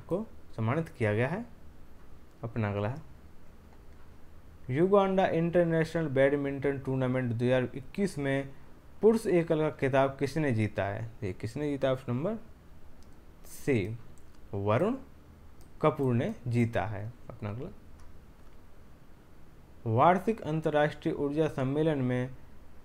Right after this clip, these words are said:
सेरावीक वैश्विक ऊर्जा एवं पर्यावरण नेतृत्व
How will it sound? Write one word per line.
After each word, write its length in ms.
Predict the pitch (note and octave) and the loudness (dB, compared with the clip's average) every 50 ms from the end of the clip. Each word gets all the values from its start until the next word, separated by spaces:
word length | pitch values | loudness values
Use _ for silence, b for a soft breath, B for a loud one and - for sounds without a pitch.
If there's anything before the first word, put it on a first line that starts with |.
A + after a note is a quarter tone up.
| - - - - - - | -18 -20 -20 -18 -6 2
सेरावीक 500 | - D3+ E3 F3 F#3 F#3 G3 G3+ G3 - C#3 | 6 6 8 8 6 6 6 4 4 4 2
वैश्विक 520 | C#3 D3 D#3 - - E3 G3 G#3 - - - - - - | 2 2 2 2 2 2 2 2 2 -8 -16 -12 -4 0
ऊर्जा 320 | D#3+ D#3+ E3+ E3 F3 F3 | 0 2 4 6 6 6
एवं 300 | - - D#3 D3+ D#3 F3 F3 - - - - - - - - | 6 6 4 2 2 0 -6 -12 -16 -16 -18 -16 -16 2 6
पर्यावरण 460 | D#3+ E3 F#3 F#3 F#3+ F3+ F3+ F3+ F3 | 8 10 10 10 10 8 6 6 4
नेतृत्व 580 | D#3+ D#3 D3+ - - B2+ A2+ - - - G2+ | 4 2 0 0 0 -2 -2 -2 -6 -6 -6